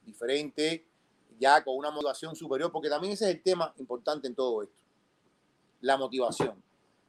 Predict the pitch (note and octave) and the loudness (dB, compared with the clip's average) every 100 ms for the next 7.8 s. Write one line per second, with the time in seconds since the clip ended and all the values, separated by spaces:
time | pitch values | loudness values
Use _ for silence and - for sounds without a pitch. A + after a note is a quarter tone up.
0 | _ - E3 D#3 G3 A3+ G#3 - G3 F#3+ | _ 0 4 6 6 6 4 -2 0 2
1 | E3+ F3+ F3+ - D3 D#3+ D3+ C#3+ E3 D#3 | 2 2 -2 0 -2 -2 -4 -4 0 0
2 | C3+ B2+ G#2 - _ _ - C#3+ B2+ C#3+ | 0 -6 -10 -12 _ _ -6 -4 0 -2
3 | D#3+ D3 C3+ - D#3 C#3+ C#3+ F#3 F#3+ _ | -2 -6 -2 2 4 4 2 0 -2 _
4 | _ _ _ _ A#2 D#3 - F3+ F#3+ E3+ | _ _ _ _ -2 -2 0 -2 -2 -2
5 | B2+ D3 D#3 F3 _ _ D#3 D#3+ F3+ - | 0 -2 -4 -10 _ _ -4 -2 -4 -10
6 | _ - B2 B2 A#2+ - F#3+ F3+ E3 D3 | _ -4 -2 -2 -4 0 2 4 4 4
7 | A2+ C3+ D3 C#3+ B2 A#2 D#3 | 0 0 0 -2 -2 -2 -2